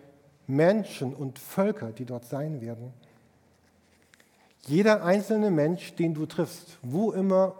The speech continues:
und wann immer und wer immer, hat einen ganz hohen Wert bei Gott und Gott achtet ihn und Gott achtet sie.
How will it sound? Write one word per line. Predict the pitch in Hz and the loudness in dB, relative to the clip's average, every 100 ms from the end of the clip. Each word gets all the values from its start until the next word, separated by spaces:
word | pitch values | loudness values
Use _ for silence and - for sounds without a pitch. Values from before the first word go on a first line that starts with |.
| - | -6
und | 175 147 139 | -4 -2 0
wann | 160 175 | 0 0
immer | 165 165 170 | -2 -2 -2
und | 175 139 | -4 -2
wer | 147 151 135 | -2 -2 -4
immer, | 131 139 135 - - _ _ - - - _ - - _ - | -4 -4 -8 -18 -20 _ _ -20 -20 -20 _ -20 -20 _ -10
hat | 170 170 | -8 -4
einen | 147 147 | -2 2
ganz | 147 180 - - | 2 0 -4 -2
hohen | 170 156 123 | 0 0 2
Wert | 147 190 175 - - - | 2 2 0 -8 -12 -6
bei | 135 | -6
Gott | 120 160 - | -2 -2 -2
und | 139 131 | -8 -6
Gott | 143 - - | -6 -6 -2
achtet | 160 - - 135 - 139 | -2 -2 -8 -12 -10 -8
ihn | 123 123 117 - | -8 -10 -12 -12
und | 139 - | -10 -6
Gott | 156 - - | -6 -6 -8
achtet | 156 170 - - 151 143 - - _ - | -6 -6 -8 -10 -8 -8 -14 -20 _ -12
sie. | 131 151 123 | -8 -6 -8